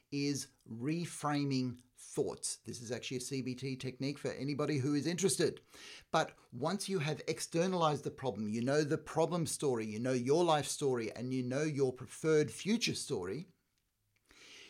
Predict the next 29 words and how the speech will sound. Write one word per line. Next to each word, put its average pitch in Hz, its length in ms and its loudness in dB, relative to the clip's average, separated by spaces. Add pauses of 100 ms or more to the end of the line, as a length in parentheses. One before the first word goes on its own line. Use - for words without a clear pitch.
(360)
you 160 180 0
will 185 100 6
need 165 200 2
to 139 120 -2
reframe 131 440 0
your 123 100 -2
thoughts. - 480 -8 (400)
This 143 260 -4
is 139 140 -6
what 117 160 0
I 117 100 -2
mean. 92 320 -6 (640)
Once 160 240 -2
you 208 80 0
have 156 200 0
your 160 100 -2
useless 151 400 -4
thoughts 139 320 0
down 151 400 0
on 160 160 2
paper, - 580 -4 (460)
you 127 100 0
have 120 220 -4
captured 180 480 2
it 214 240 4
and 131 180 -2
you 120 60 -2
can 120 260 -4
re-, 139 360 2